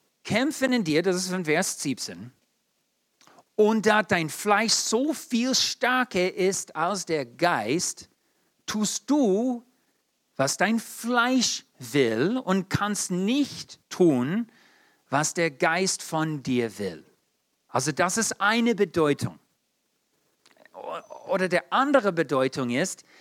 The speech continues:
diese beiden Kräfte kämpfen in dir, und da die Kraft des Geistes stärker ist als deine fleischlichen Wünsche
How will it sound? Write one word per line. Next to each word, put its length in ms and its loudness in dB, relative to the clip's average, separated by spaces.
diese 260 6
beiden 520 2
Kräfte 840 -2
kämpfen 500 0
in 180 2
dir, 540 -2
und 180 4
da 80 6
die 160 -2
Kraft 460 -2
des 260 0
Geistes 1000 -2
stärker 840 2
ist 540 2
als 480 2
deine 380 0
fleischlichen 1200 2
Wünsche 720 4